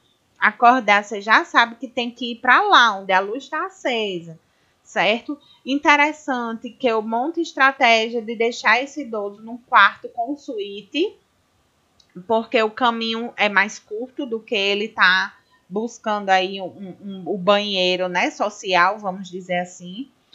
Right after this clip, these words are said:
Ah, se for uma situação que a gente percebeu que esse idoso, mesmo sinalizando, colocando,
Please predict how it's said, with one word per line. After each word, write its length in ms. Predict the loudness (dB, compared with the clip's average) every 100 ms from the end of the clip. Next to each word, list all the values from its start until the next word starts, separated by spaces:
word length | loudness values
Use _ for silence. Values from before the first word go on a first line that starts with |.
| _ _ _ _
Ah, 320 | 6 6 2
se 180 | -2 -2
for 140 | 0
uma 200 | 0 0
situação 680 | -2 -4 4 4 4 -2 -4
que 260 | -6 2 2
a 100 | 2
gente 240 | -2 -4
percebeu 800 | 0 0 2 -2 0 0 0 -2
que 140 | -4
esse 240 | -10 -8 -10
idoso, 460 | -4 -2 -2 -4
mesmo 760 | -8 -4 2 6 6 4 -2 -4
sinalizando, 1120 | -4 -4 -2 0 -2 -4 -4 -4 -4 -6 -8
colocando, 1040 | -2 0 0 -2 -4 -2 -2 -2 -4 -4